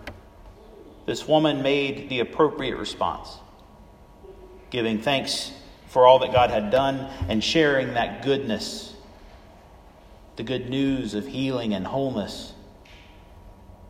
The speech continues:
with her friends and her neighbors. Living in a community of care, regardless of how it looks,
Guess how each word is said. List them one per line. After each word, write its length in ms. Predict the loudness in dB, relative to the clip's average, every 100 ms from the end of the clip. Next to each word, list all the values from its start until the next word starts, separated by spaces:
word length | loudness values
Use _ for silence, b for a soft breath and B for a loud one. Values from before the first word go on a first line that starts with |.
| -20 -8
with 120 | -4
her 120 | -4
friends 360 | -4 -4 -4 -4
and 120 | -4
her 80 | -2
neighbors. 540 | -4 -8 -12 -16 -18 -20 -20 -20 -20 -20 -20 -20 -20 -20 -20 -20 -20 -20 -20 -20 -20 -20 -20 -20 -20 -20 -20 -20 -20 -20 -20 -20 -20 -20 -20 -20 -20 -10
Living 320 | 2 2 4 0
in 100 | -4
a 80 |
community 480 | -6 -6 -4 -2 -2
of 160 | -2 -4
care, 220 | -2 0
regardless 640 | 2 6 6 4 -2 -4
of 260 | -6 -6 -14 -20 -20 -20 -20 -20 -20 -20 -20 -20
how 180 | 0 0
it 80 | 2
looks, 600 | 0 0 -2 -10 -12 -16